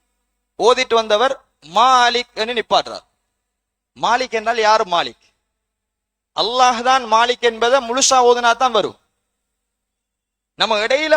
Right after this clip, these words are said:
மாலிக் என்று நிப்பாட்டினால், மாலிக் என்றால் சொந்தக்காரர், அரசர் என்று கருத்து. வீட்டுக்கு அரசனா, மனைவிக்கு அரசனா, நாட்டுக்கு அரசனா, இந்த அரசன் யாருக்கு என்கிற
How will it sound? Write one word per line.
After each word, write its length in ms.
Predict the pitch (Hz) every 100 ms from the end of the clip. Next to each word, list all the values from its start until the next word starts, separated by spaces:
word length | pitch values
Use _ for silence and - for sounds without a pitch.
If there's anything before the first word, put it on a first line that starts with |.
| 247 240
மாலிக் 340 | 277 294 285
என்று 120 | 262 233
நிப்பாட்டினால், 640 | - 233 214 180 214 294 285 _ _ _ _ _
மாலிக் 380 | 185 254 254 233
என்றால் 280 | 226 285 254
சொந்தக்காரர், 560 | 254 240 190 135 110 - _ _ _ _ _ _ _ _ _ _ _ _
அரசர் 420 | 196 262 269 254 233
என்று 180 | 226 294 - _ _ _
கருத்து. 360 | 240 214 - - _ _ _ _ _ _ _ _ -
வீட்டுக்கு 360 | 247 - 254 214
அரசனா, 400 | 202 202 185 196 - _ _ _ _ _ _ -
மனைவிக்கு 600 | 165 233 262 262 - 226
அரசனா, 380 | 202 208 190 208 - - _ _ _ _ 120
நாட்டுக்கு 580 | 170 240 277 285 254 233
அரசனா, 360 | 214 202 190 226 - _ _
இந்த 160 | 220 233
அரசன் 340 | 226 262 277 240 226
யாருக்கு 340 | 269 294 269
என்கிற 180 | 247